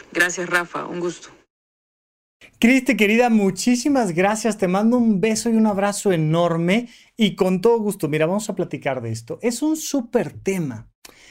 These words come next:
Speaker 2: Ah, y tiene muchos bemoles, pero te voy a decir desde ya.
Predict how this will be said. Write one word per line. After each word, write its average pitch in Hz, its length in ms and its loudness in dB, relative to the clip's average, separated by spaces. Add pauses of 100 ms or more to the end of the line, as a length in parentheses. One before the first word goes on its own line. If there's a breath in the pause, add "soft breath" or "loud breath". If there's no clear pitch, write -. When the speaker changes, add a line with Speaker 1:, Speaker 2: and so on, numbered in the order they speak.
(560 loud breath)
Speaker 2:
Ah, 202 420 2
y 180 120 2
tiene 247 260 2
muchos 240 440 0
bemoles, 143 760 -4 (120)
pero 190 200 2
te 190 80 2
voy 233 160 2
a 254 40 2
decir 226 320 0
desde 175 380 -2
ya. - 260 -16